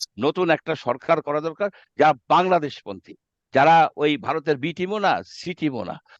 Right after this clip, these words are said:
কিংবা অন্য কোনো দেশেরই, আহ, তারা অনুগত না। তাদের একটা বাংলাদেশপন্থী যে, আহ, মানে নেতা আছেন, এখানে যারা আছেন,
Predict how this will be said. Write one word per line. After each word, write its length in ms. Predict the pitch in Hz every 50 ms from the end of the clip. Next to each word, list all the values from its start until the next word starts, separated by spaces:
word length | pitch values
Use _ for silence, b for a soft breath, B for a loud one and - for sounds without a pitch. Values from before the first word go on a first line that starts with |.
| b _
কিংবা 180 | - 139 151 143
অন্য 200 | 165 190 196 170
কোনো 240 | - - 196 220 240
দেশেরই, 300 | 233 185 - 196 180 175
আহ, 400 | 117 - - 117 117 113 110 101 -
তারা 180 | - 131 127 127
অনুগত 420 | 110 113 127 139 127 123 120 -
না। 160 | 101 87 85 - B B B B
তাদের 280 | B 135 147 170 196 202
একটা 200 | 160 - - 175
বাংলাদেশপন্থী 840 | 120 92 120 151 170 175 175 175 175 - - 151 156 147 - 185 165
যে, 280 | 120 151 160 160 156 147 _ - - _ _ _ -
আহ, 360 | 90 95 - 101 104 104 98 85 - _ _ _
মানে 260 | - 117 113 110 107 90 - _ _ -
নেতা 320 | - 98 110 139 - 180 165 160
আছেন, 300 | 156 - - 185 190 190 _ _ _ _ _ _ _ _ _ _ _ _ - -
এখানে 300 | 104 107 135 143 151 117
যারা 300 | 123 127 139 143 139 131
আছেন, 420 | 127 - - 156 147 135 95